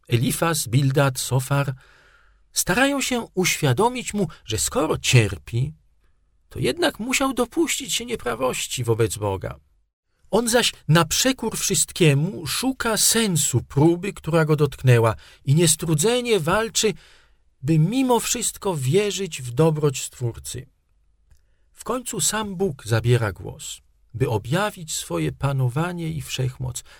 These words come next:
a równocześnie niepoznawalność swoich planów. Sama jego obecność stanowi odpowiedź na wątpliwości Hioba. Co więcej,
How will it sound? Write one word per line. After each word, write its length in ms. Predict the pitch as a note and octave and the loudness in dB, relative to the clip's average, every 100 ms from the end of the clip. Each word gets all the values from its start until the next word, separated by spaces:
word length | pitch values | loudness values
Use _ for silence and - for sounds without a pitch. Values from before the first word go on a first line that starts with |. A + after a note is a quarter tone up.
| - | -4
a 80 | E3 | -2
równocześnie 800 | F3+ E3+ F3+ D#3+ E4+ - E3+ C#3+ - _ _ _ _ | -2 -2 -4 -2 -4 -4 -2 -2 -2 _ _ _ _
niepoznawalność 1040 | C3 D3+ D#3+ C#3+ C#3+ C#3 F#3 G3+ G3 - - | 2 4 2 0 0 0 -2 -4 -8 -8 -8
swoich 320 | - A3 E3 | -8 -10 -12
planów. 580 | G#3 - D#3+ G#2 - _ _ _ _ _ _ _ _ _ _ _ | -12 -10 -6 -8 -8 _ _ _ _ _ _ _ _ _ _ _
Sama 280 | - F#3+ G#3+ | -12 -4 -2
jego 240 | G#3 F3+ | 0 0
obecność 840 | E3+ D#3+ C4 - - C3 B2+ - - _ _ - | 2 2 2 0 -4 -4 -6 -12 -18 _ _ -10
stanowi 540 | - D#3 F3 E3 F3+ | -2 0 0 0 0
odpowiedź 800 | C3+ C3 - F#3+ G#3 G#3 G3 - - - | 0 0 -2 -4 -2 -4 -8 -10 -12 -2
na 140 | D#3 | 0
wątpliwości 800 | D3 D3+ - C#3 C3+ D3 C#3 - | 2 0 0 -2 2 2 0 -6
Hioba. 600 | B2+ C3 B2+ A#2 A2+ B2 _ _ _ _ - - - | -2 6 6 6 -2 -6 _ _ _ _ -20 -20 -8
Co 160 | - G3 | -6 -2
więcej, 480 | B3+ C4 - C3+ | -2 -2 2 2